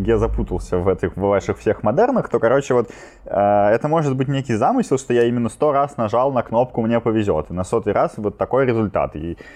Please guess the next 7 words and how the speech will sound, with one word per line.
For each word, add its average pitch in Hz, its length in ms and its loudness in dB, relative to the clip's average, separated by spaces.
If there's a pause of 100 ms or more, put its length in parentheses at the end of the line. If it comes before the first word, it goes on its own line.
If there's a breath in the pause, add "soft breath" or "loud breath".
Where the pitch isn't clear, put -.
(260 loud breath)
это 101 240 -2
чем-то 127 260 -4
похоже 110 460 -2
на 92 180 -2
всех - 220 -4
современных 98 420 -4
художников. 82 520 -2